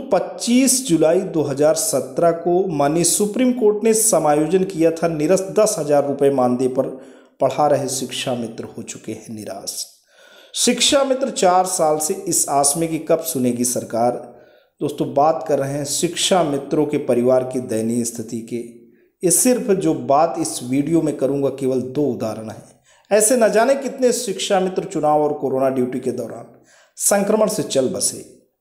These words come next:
उनके परिजन दो जून की रोटी के लिए मोहताज हैं। माननीय मुख्यमंत्री योगी आदित्यनाथ ने शिक्षा मित्रों के निधन पर उनके परिवार के एक सदस्य को शिक्षा मित्र पद पर ही नियुक्ति देने का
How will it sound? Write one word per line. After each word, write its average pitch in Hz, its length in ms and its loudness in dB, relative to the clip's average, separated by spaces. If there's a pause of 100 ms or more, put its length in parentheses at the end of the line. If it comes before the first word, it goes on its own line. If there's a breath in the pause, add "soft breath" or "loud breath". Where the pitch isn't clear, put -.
(120)
उनके 190 200 2
परिजन 190 400 2
दो 165 160 2
जून 190 320 0
की 170 140 -2
रोटी 151 300 0
के 156 120 -4
लिए 135 120 -2
मोहताज 135 560 0
हैं। 143 300 -6 (280 loud breath)
माननीय 202 240 2
मुख्यमंत्री 170 880 -2
योगी 180 360 2
आदित्यनाथ 160 720 0
ने 156 120 -4 (480 loud breath)
शिक्षा - 480 2
मित्रों 165 320 0
के 160 120 -2
निधन 135 280 -2
पर - 160 0 (200)
उनके 165 220 -2
परिवार 135 440 2
के - 320 -4
एक 269 200 2
सदस्य 160 480 0
को 160 80 -2
शिक्षा 147 360 -2
मित्र 127 240 -2
पद 113 280 -4
पर 110 140 -4 (540 soft breath)
ही 226 140 4
नियुक्ति 165 340 2
देने 135 260 2
का 131 100 -2